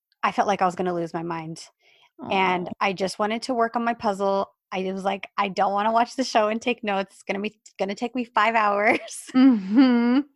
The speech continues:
Speaker 1: I just was having a major attitude <laughs> problem yesterday.
Speaker 2: Hey, it happens to the best of us,
Speaker 1: Oh my
Speaker 2: so.
Speaker 1: gosh. I felt so
Speaker 2: <laughs>
Speaker 1: bad for Eric because, of
Speaker 2: Aw.
Speaker 1: course, he's getting the brunt of it.
Speaker 2: Mm-hmm.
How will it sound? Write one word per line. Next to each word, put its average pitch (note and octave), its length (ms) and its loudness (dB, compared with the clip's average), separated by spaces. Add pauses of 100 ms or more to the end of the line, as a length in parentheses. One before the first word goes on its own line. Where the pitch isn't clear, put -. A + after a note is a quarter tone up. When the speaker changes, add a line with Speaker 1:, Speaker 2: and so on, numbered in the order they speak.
(160)
Speaker 1:
I A3 120 4
just B3+ 160 2
was D#4+ 140 0
having D#4 360 2
a C4+ 60 0
major G3+ 560 -2
attitude G#3+ 600 0
<laughs> - 480 -8
problem C#4+ 580 0 (100)
yesterday. - 920 -8 (320)
Speaker 2:
Hey, G#3 360 4
it A3 280 4
happens D4 500 2 (120)
to A3 100 -4
the F#3+ 100 0
best F3 300 0
of F3+ 80 -4
us, F3 260 0
Speaker 1:
Oh G3+ 280 -2
my - 80 -6
Speaker 2:
so. - 40 -4 (180)
Speaker 1:
gosh. E2 600 -4 (160)
I G#3 140 -2
felt A#3+ 260 -2
so G3 280 0
Speaker 2:
<laughs> F3+ 140 0
Speaker 1:
bad F3+ 300 0
for - 180 -10
Eric F3 720 -6 (120)
because, E3+ 420 -10 (220)
of G#3 80 2
Speaker 2:
Aw. D#3 140 -2
Speaker 1:
course, F#3 200 -2
he's G3 260 -6
getting G3 280 -4
the G3+ 80 -4
brunt E3+ 340 -4
of D#3 120 -4
it. D#3+ 280 -6 (380)
Speaker 2:
Mm-hmm. G#3+ 600 2